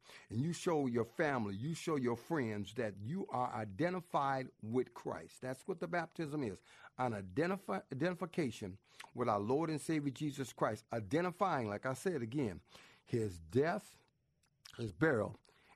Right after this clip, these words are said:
and his resurrection. And that's why that makes that so unique, and it makes it so unique for us to, uh, uh, go, go through that baptism. Now, Jesus said,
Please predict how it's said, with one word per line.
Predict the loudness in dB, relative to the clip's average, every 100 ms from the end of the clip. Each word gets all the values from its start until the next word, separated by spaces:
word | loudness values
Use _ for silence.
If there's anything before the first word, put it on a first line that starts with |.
| -2
and | 0
his | 4
resurrection. | 4 2 2 0 -2 -12 -16 _ -20 -20 -6
And | -2
that's | 0 0 0
why | 0
that | 0 -2
makes | -2 -4 -4
that | -4 -4
so | -2 0 0
unique, | 0 2 2 2 -2
and | -2
it |
makes | -2 -2 -6
it |
so | -4 -2
unique | 0 2 0 0
for | -8 -4
us | -2 -2 -8 -2
to, | 2 2 2 -6 _ -20 -20 -20 -4
uh, | -2 -2 -6 -12 -20 _ -4
uh, | -4 -4 _ 2
go, | 2 2 -2
go | 0 0
through | 2 2
that | 2 2
baptism. | 0 0 -2 -2 -2 -10 _ _ _ _ _ -20 -4
Now, | 0 0 -2 -12 -20 -12
Jesus | 0 2 4 2 2
said, | 4 4 4